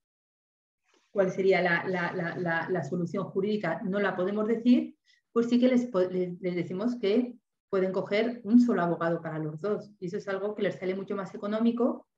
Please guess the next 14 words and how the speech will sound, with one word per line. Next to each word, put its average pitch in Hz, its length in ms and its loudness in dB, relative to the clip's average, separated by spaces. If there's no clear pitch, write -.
y 190 140 -4
que 208 140 4
además 214 420 4
evita 180 340 0
conflictos, 202 500 -2
porque 180 220 -4
muchas 190 240 -2
veces 208 240 -4
también 214 240 -2
los 196 140 -2
egos 208 300 -4
de 240 60 -2
los 180 140 -6
profesionales, 202 880 0